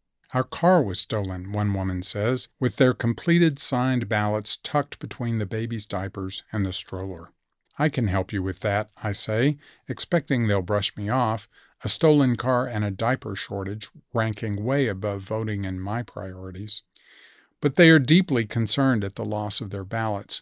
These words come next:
and willingly provide contact information. Later, I send them an email describing how to file a provisional ballot and offering to drive them to the nearest polling place, but I don't receive a response.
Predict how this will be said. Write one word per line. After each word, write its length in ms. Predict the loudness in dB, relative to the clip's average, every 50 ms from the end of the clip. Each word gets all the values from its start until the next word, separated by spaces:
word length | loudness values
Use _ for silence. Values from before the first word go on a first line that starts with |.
| -10 _ 0
and 180 | 2 2 2
willingly 480 | 4 4 4 4 2 2 0 0 -2 -2
provide 520 | -4 -6 -8 -6 -4 -4 -4 -4 -6 -8
contact 580 | -10 -8 -6 -6 -6 -6 -6 -10 -12 -12 -10 -10
information. 680 | -10 -10 -10 -8 -8 -8 -8 -8 -8 -8 -10 -12 -14 -18 _ _ _ _ _ _ _ _ _ _ _ _ -20 -20 -20 _ _ 4
Later, 320 | 8 10 10 10 10 8
I 120 | 6 4 2
send 300 | 0 0 0 0 0 0
them 140 | 0 -2
an 180 | -2 -4 -2 2
email 380 | 2 4 4 2 0 -2 -4 -6
describing 640 | -6 -8 -8 -8 -6 -6 -4 -4 -2 -2 -4 -2
how 260 | -2 -2 -2 -2 -2
to 80 | -2 -4
file 400 | -6 -6 -4 -4 -2 -2 -2 -4
a 80 | -4
provisional 640 | -6 -6 -4 -2 0 2 2 0 0 -2 -4 -4 -4
ballot 400 | -4 -4 -4 -4 -4 -4 -6 -6 _ _ _ _ _ _ _ -6
and 100 | -4 -2 0
offering 460 | 4 4 4 4 4 2 2 2 2 0
to 100 | -2 -2
drive 400 | -2 -2 0 0 0 0 -2 -2
them 220 | -2 -2 -2 -4
to 120 | -4 -4
the 120 | -4 -2 -2
nearest 400 | 0 0 0 0 -2 -4 -6 -4
polling 340 | 0 0 0 2 0 -2 -4
place, 480 | -6 -8 -10 -10 -8 -8 -6 -6 -6 -8 _ _ _ _ _ _
but 100 | -2 0
I 120 | 0 2
don't 320 | 2 2 0 0 0 -2
receive 400 | -2 -2 -2 -2 -2 -2 -2 -2
a 80 | -2 -4
response. 720 | -4 -4 -6 -6 -6 -4 -4 -4 -4 -6 -10 -12 -12 -12